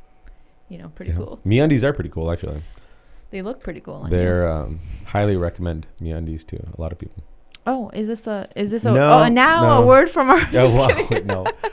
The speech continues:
Speaker 2: no sponsor.
Speaker 1: <laughs>
Speaker 2: Oh, yeah, this is fun.
Speaker 1: Oh,
Speaker 2: Ugh.
Speaker 1: man. It, it does kind of give me a little bit of, like, I feel like I'm sweating a little talking about interview questions, though.
Speaker 2: Interview questions.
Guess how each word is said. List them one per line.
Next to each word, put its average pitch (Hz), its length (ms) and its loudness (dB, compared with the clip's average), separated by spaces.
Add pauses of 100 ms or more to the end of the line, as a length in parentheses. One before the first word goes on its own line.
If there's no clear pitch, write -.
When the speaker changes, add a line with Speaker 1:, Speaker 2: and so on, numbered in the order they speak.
(260)
Speaker 2:
no 120 220 2
sponsor. 104 580 -4 (120)
Speaker 1:
<laughs> 320 380 -10 (640)
Speaker 2:
Oh, 170 580 4
yeah, 143 280 -4
this 156 200 -6
is 123 120 -16
fun. 135 360 -6 (1040)
Speaker 1:
Oh, 156 160 0
Speaker 2:
Ugh. 143 60 -2
Speaker 1:
man. 170 280 -6 (260)
It, 190 260 -6
it 202 140 0
does 214 340 2
kind 196 220 -2
of 190 120 -6
give 180 160 -4
me 185 100 -4
a 175 80 -4
little 175 200 -6
bit 165 140 -4
of, 165 120 -6
like, 165 160 -8
I 160 40 -14
feel 202 140 -8
like 208 60 -10
I'm 185 100 -8
sweating 165 400 -10
a 135 60 -14
little 151 180 -12
talking 175 320 -14
about - 240 -18
interview 170 380 -16
questions, 180 500 -18
though. 87 100 -12
Speaker 2:
Interview - 280 -10
questions. - 460 2